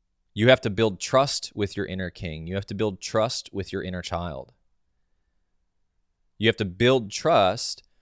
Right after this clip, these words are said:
by doing practical things that acknowledges their presence and their importance in your life.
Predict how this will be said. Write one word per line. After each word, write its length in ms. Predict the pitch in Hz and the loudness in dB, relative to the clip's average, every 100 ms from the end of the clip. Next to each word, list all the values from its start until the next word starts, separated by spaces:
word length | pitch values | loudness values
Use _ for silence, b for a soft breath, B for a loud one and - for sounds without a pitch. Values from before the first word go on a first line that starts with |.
| _ _ _ _ - | _ _ _ _ 2
by 340 | 107 107 107 | 4 6 2
doing 580 | - 107 113 123 117 104 | -2 -4 -2 0 -2 -6
practical 720 | - 113 107 - 139 - 135 | -4 -2 0 -2 -8 -6 -6
things 640 | - 123 120 85 80 - | -6 -4 -4 -6 -8 -4
that 120 | 104 | -2
acknowledges 1200 | 98 - 95 98 104 113 104 - 82 78 80 - _ _ _ _ _ _ _ _ _ | -2 -4 -6 -2 0 2 -2 -4 -8 -8 -8 -10 _ _ _ _ _ _ _ _ _
their 140 | 98 98 | -4 -4
presence 640 | - 107 98 90 85 - | 2 2 2 -4 -6 -8
and 160 | 98 95 | -6 -6
their 140 | 95 | -4
importance 540 | 92 - 104 87 87 92 | -6 -4 -4 -4 -8 -8
in 100 | 87 | -6
your 140 | 87 | -6
life. 400 | 85 73 - _ | -6 -6 -12 _